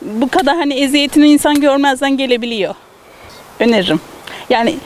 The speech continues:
misal bizim toplumumuzda artık şimdi o kadar çok teknolojiye yer ayıran var ki hani teknolojiyle zaman geçirmek yerine ya da ne bileyim psikiyatristlere gidip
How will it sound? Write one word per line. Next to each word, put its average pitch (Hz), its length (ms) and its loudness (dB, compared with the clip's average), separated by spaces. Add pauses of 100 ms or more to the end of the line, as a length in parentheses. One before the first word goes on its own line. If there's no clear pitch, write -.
(220)
misal 294 460 4
bizim 311 220 4
toplumumuzda 302 580 4
artık 294 220 -2
şimdi 302 180 4
o 294 40 0
kadar 320 240 2
çok 302 220 -2
teknolojiye 302 840 2
yer 269 200 0
ayıran 294 400 -2
var 480 180 -6
ki 349 100 -6
hani 302 140 2
teknolojiyle 320 680 0
zaman 302 340 -2
geçirmek 302 520 -2
yerine 254 260 0
ya 247 140 -2
da 269 60 -4
ne 269 160 -4
bileyim 285 200 -2
psikiyatristlere 269 760 -2
gidip 240 280 -2